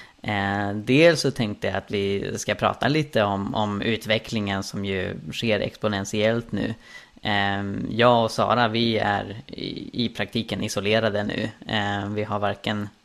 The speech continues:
eh, universitet eller församling, eh, att, att gå till. Eh,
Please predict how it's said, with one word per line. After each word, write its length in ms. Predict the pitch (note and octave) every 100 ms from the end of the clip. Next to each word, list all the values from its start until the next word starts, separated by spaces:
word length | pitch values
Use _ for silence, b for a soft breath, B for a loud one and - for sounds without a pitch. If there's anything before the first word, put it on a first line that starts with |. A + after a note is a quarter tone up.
| -
eh, 320 | A2+ G#2+ G#2+ G1+ -
universitet 720 | A#2 G#2+ G#2 G#2 - G#2+ -
eller 140 | G#2+
församling, 640 | G2+ A2 A#2 A#2+ A2 G#2+ -
eh, 480 | A2+ G#2+ G#2 G#2 -
att, 240 | - - -
att 180 | -
gå 200 | - A2
till. 260 | A2 - - B B B B B
Eh, 380 | - G#2+ G#2